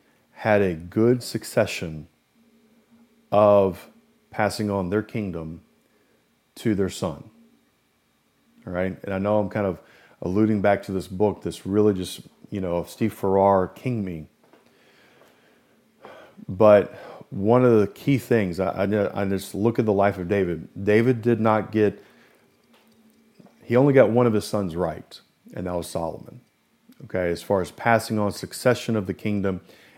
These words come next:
and it going, the kingdom going to another level, right? Even though Solomon, he screwed up as a father, you know, with Rehoboam,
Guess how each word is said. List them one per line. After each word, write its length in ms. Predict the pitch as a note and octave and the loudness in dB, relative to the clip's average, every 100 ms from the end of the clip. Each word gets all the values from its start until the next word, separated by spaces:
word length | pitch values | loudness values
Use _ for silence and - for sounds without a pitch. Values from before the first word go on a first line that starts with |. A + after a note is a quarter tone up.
| - | -6
and 140 | G2+ | -4
it 80 | F#2 | -2
going, 480 | E2+ G#2+ A2 G#2 - - | 0 2 2 0 -4 -8
the 120 | G2+ | -8
kingdom 340 | - A#2+ A2 | -4 -2 -2
going 220 | G2 G#2 G2+ | -2 -4 -4
to 100 | G#2 | -4
another 200 | F#2+ F2 | -2 0
level, 500 | F#2 G#2 F2+ E2+ - _ _ _ | 2 2 2 -4 -8 _ _ _
right? 220 | - F2+ | -4 -2
Even 160 | G#2 G#2+ | 0 0
though 120 | G#2 | 0
Solomon, 640 | - A2+ G#2+ A2+ A2 G2 - _ _ _ _ | 0 0 2 2 0 -4 -8 _ _ _ _
he 160 | C3 | -6
screwed 320 | A#2+ - A2+ | -4 0 2
up 160 | G2+ F#2 | 2 2
as 140 | F#2 | -4
a 60 | F2+ | -4
father, 600 | - F#2 F2+ F2+ F2 E2+ _ _ - | -2 -2 0 -2 -6 -8 _ _ -10
you 140 | G2+ | -6
know, 140 | F#2+ F2+ | -4 -4
with 180 | F2 | -6
Rehoboam, 760 | F2 G#2 F#2+ F2+ G2+ F2+ E2 | -2 0 0 0 0 -2 -6